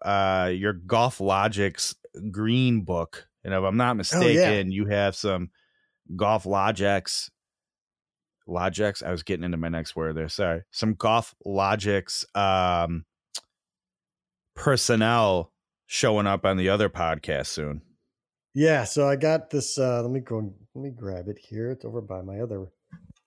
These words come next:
Speaker 2: Yeah. So here it is right here. Yeah. So GolfLogix, I don't know, for those that, um, I've used the app before. I really like, I do like the app. Uh, they did a bunch of upgrades to it.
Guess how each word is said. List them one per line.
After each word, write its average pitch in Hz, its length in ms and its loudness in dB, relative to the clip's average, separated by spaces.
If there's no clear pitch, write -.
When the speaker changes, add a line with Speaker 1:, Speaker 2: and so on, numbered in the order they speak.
Speaker 2:
Yeah. 104 140 -12
So 123 140 -2
here 113 160 -2
it 98 80 -2
is 120 180 -2
right 104 160 -4
here. 190 180 2
Yeah. 160 160 4
So 156 160 0
GolfLogix, 147 640 0
I 139 40 0
don't 151 120 2
know, 143 160 2
for - 140 -6
those 131 220 2
that, 123 140 0
um, 113 280 -4
I've 147 160 0
used 165 220 -2
the 131 100 -2
app 135 160 -2
before. 117 500 -4
I 107 40 -4
really 135 240 2
like, 120 240 -2
I 135 60 -6
do 139 160 -2
like 123 180 -2
the 110 120 -4
app. 113 240 -6
Uh, 110 140 -2
they 117 140 0
did 143 140 2
a 135 40 0
bunch 123 220 -2
of 117 80 -6
upgrades 117 480 -2
to 120 220 -2
it. 117 200 0